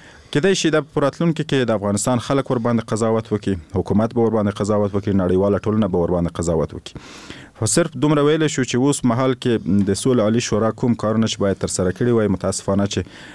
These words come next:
اگر چې موږ ورته خوشبینه یو، مګر متاسفانه چې په هغو شکل ب-، شاید و باید، باید د دوی کارونه،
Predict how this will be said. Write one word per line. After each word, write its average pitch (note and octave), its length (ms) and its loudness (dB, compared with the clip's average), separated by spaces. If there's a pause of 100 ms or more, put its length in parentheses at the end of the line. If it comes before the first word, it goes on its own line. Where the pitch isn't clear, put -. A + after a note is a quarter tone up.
اگر C#3+ 220 2
چې D3 260 0 (100)
موږ C3 360 2
ورته A#2+ 180 -2
خوشبینه C#3+ 440 0
یو، C3+ 140 2
مګر A2 240 2
متاسفانه A2+ 560 0
چې G#2+ 240 -2
په F#2+ 60 0
هغو A2+ 140 2
شکل A2+ 360 0
ب-، F#2 320 -2
شاید G2+ 380 0
و F#2+ 40 2
باید، A2 320 0
باید A2 260 0
د G2+ 60 -4
دوی G#2+ 80 0
کارونه، G#2 420 0